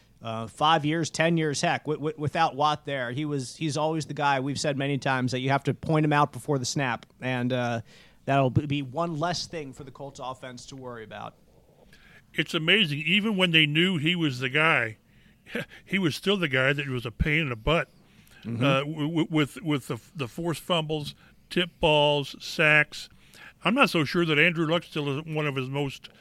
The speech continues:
Speaker 2: sacked quarterbacks. Uh, but th-, it, it's really sad to see guys leave like that, but how many players have the chance to start and finish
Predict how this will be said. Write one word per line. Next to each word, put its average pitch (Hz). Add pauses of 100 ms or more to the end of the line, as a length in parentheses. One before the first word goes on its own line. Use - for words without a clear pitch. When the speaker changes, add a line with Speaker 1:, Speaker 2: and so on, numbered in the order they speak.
(160)
Speaker 2:
sacked -
quarterbacks. 131 (760)
Uh, 135 (680)
but 165
th-, 202
it, 208
it's 190
really 247
sad 190
to 156
see 180
guys 160 (640)
leave 170
like 180
that, 170
but 139 (360)
how 170
many 180
players 156 (600)
have 160
the 139
chance 156
to 143
start 160
and 135
finish 160